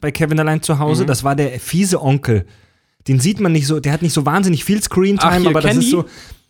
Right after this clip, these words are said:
Speaker 1: das ist, der ist so ein Fiesling in der Familie, der Kevin anmotzt, als
Speaker 2: Mhm.
Speaker 1: er die Sauerei in der Küche
Speaker 3: Ach so,
Speaker 1: macht.
Speaker 3: nee, der nicht der.
Speaker 1: Im Originaldrehbuch, im Originalskript war vorgesehen, dass dieser Onkel Frank der Auftraggeber von Harry und Marv ist.
Speaker 3: Ach, krass.
Speaker 2: Boah, was?
Speaker 1: Mhm. Ja.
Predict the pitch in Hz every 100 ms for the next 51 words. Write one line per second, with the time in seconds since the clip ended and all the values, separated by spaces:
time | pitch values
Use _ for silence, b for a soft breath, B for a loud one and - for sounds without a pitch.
0 | B - 127 175 - 170 160 185 - 196
1 | 185 196 180 185 170 156 147 147 123 107
2 | 127 123 120 151 151 147 147 170 160 -
3 | - 143 131 139 139 135 120 139 135 131
4 | 127 123 127 127 - 127 120 101 98 156
5 | 131 120 120 117 117 117 107 147 147 151
6 | 139 147 139 143 175 226 165 180 190 196
7 | 170 165 147 139 143 170 - - 175 -
8 | 143 120 147 165 156 151 151 139 110 175
9 | 190 190 151 139 135 - 131 139 175 233
10 | - B B B B - 143 175 185 -
11 | - 127 139 127 113 - 127 110 120 123
12 | 127 113 107 101 95 104 92 - - -
13 | 139 - 151 131 104 131 156 226 - -
14 | 127 113